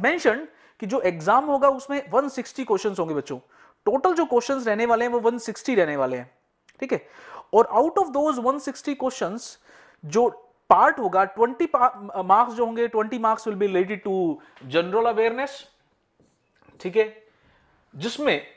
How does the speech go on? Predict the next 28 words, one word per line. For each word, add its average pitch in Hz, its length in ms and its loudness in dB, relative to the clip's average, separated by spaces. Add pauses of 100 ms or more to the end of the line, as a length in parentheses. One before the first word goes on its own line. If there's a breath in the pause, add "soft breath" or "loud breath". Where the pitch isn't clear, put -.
(140)
करंट 339 340 0
अफेयर 330 280 -2
और 320 140 -2
जीके 226 520 -8
जो 190 100 -2
सबसे 214 280 -6
ज्यादा 196 300 0
इंपॉर्टेंट 156 440 -4
है। - 240 -14 (140)
इंपॉर्टेंट 285 480 -2
जोन्स 254 280 -2
की 269 100 -10
मैं 254 120 -4
बात 175 160 2
कर 196 60 -4
रहा 294 100 0
हूं, 359 80 -2
मैं 294 120 0
सेग्रीगेटली, 254 680 -4
इंडिविजुअली 240 600 -4
भी 240 80 -8
मैं 254 160 -4
डिस्कस 240 300 -8
करूंगा, 220 480 2 (300 loud breath)
like 175 180 2
in 208 80 2
next 233 220 -2
slide, 233 280 0